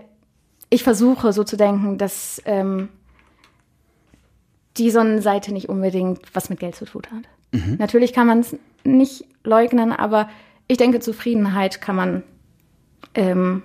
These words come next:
Speaker 1: oder die Sonnenseite, wie man das auch immer assoziiert,
Speaker 2: Mhm.
Speaker 1: auch durch,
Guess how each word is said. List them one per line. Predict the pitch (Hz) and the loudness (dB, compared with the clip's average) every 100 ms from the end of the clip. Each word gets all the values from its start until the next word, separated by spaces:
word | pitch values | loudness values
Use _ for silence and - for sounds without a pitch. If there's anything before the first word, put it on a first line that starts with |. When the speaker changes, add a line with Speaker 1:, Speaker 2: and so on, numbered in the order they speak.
| _ | _
Speaker 1:
oder | 196 190 | -10 -8
die | 190 190 | -6 -2
Sonnenseite, | 185 190 190 185 202 180 | 0 2 0 -2 -4 0
wie | |
man | 190 196 | 2 2
das | 190 214 | 2 -2
auch | 202 | 0
immer | 196 190 | 2 2
assoziiert, | 202 190 - 202 196 - | 0 -6 -4 -2 -2 -2
Speaker 2:
Mhm. | 98 87 98 _ | -6 -6 -8 _
Speaker 1:
auch | - 196 190 196 - - - _ _ _ - - | 2 4 4 2 -8 -14 -18 _ _ _ -20 -10
durch, | - 190 185 180 - - | 0 2 4 0 -6 -16